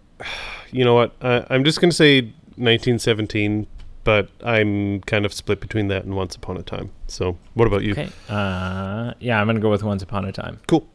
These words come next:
Speaker 2: And the winner was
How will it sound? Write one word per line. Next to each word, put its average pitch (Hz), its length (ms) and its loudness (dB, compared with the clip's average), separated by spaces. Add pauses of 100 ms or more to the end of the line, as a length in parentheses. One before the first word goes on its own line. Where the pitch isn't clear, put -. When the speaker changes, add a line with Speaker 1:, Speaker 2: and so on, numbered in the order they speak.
(1500)
Speaker 2:
And 110 280 2
the 104 80 2
winner 113 280 0
was 120 880 -2